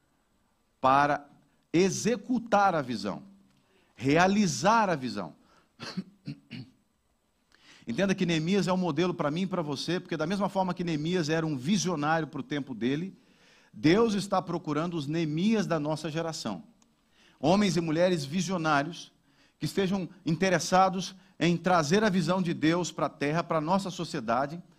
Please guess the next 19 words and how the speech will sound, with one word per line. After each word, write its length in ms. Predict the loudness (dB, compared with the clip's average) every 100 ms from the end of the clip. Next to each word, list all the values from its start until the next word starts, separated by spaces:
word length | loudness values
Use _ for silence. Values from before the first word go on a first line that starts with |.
| _ _ _
pra 140 | 4
ajudar 480 | 4 4 6 8 8
a 60 | 6
nossa 300 | 4 2 -2
sociedade 600 | -6 -4 0 2 2 0
a 40 |
se 100 | 0
organizar 1000 | 2 2 4 6 6 2 4 4 2 -10 -20 _ _ _ _ _ _ _ _ _ _ _ _ _ _ _ _
espiritualmente, 1160 | 6 6 4 -4 -2 -2 -4 -2 -2 -4 -8 -20 _ _ _ _ _
muitas 480 | 4 4 4 0
vezes 340 | 0 0 0 -4
socialmente, 1080 | -6 0 4 4 2 -4 -4 -6 -8 -14 _ _ _ _ _ _ _ _ _
familiarmente, 1040 | -6 4 4 4 2 0 0 -4 -4 -14 _ _
<clears throat> 1300 | -18 -18 _ -18 -18 -20 _ _ _ _ _ -20 _
porque 180 | 2 4
nós 180 | 4 4
vivemos 320 | 4 2 2
numa 200 | 2 0
sociedade 920 | 0 -4 -4 -2 2 2 2 -2 -6